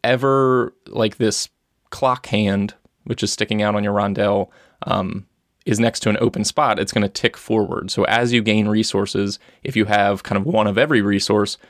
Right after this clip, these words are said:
you're gonna move. And as your rondel moves, you're producing glass and bricks. It's kinda hard to explain through audio, but, uh, it's pretty clever in that you're trying to balance these resources, and whenever you have the right amount of resources, you're automatically gonna spend them. So sometimes you don't wanna gain certain things because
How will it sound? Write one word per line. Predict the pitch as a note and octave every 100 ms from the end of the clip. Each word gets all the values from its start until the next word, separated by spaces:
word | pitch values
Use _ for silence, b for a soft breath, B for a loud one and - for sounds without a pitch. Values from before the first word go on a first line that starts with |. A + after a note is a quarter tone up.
| b -
you're | G#2 G2+
gonna | A2 G#2
move. | G2+ G#2+ F2+ F#2 - -
And | -
as | F#2+ G2
your | G#2
rondel | G#2 G2+ G2+ G2+
moves, | G2+ G2+ G2
you're | G2
producing | - F#2+ G#2 - G2+
glass | F#2+ F#2+ G2 F#2+ - -
and | G#2 F#2+
bricks. | F#2+ - - - - b b b
It's | -
kinda | B2+ G2+
hard | G2+
to | G2+
explain | - G#2+ G2+
through | G2 G#2 -
audio, | G#2+ G2+ G2+ F#2+
but, | - G#2 - b b b -
uh, | G2
it's | D3 -
pretty | G3 D#3
clever | C3 B2 B2+ B2+ -
in | A2
that | G#2 -
you're | G#2+
trying | - A2 G#2+
to | G#2
balance | G2+ G2+ G#2 G2+
these | - G2+
resources, | G#2 G2+ A2 G2+ - G#2 G#2 - b b b
and | - G2+ G#2 G2 G2 - - -
whenever | - A#2 B2 B2
you | A#2
have | A#2+ A#2
the | A2
right | A2+ A2
amount | A2
of | A2
resources, | B2+ B2 A2 G#2+ G2+
you're | G#2 G2+
automatically | - A2 A2 G#2+ G#2+ - G#2
gonna | G2
spend | - - G#2+ G#2+ G2
them. | - -
So | -
sometimes | - A2 A2 G#2+
you | A2
don't | A2+ A#2+
wanna | E3 C3+
gain | G2+ G2+
certain | - G#2 A#2+
things | G#2 G#2+ G#2
because | G#2 - G#2 G2+